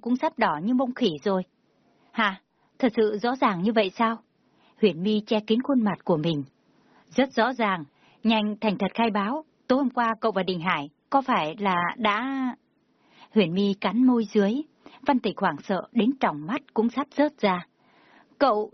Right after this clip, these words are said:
thực sự nghe theo lời của Chu Kiều, tặng mình cho người ta rồi hả?" Huyền My chột dạ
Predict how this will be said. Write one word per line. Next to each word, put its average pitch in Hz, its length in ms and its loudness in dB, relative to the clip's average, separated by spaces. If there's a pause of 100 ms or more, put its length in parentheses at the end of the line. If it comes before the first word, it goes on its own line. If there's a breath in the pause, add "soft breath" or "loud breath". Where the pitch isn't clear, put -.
thực 214 140 2
sự 214 260 0
nghe 262 220 -2
theo 269 120 0
lời 202 220 4
của 185 140 -2
Chu 277 260 2
Kiều, 180 260 0 (380 soft breath)
tặng 233 220 0
mình 208 180 -2
cho 269 120 -4
người 220 140 0
ta 262 180 0
rồi 208 180 -2
hả?" 151 260 -4 (720)
Huyền 175 200 2
My 214 240 0
chột 190 200 2
dạ 180 280 -2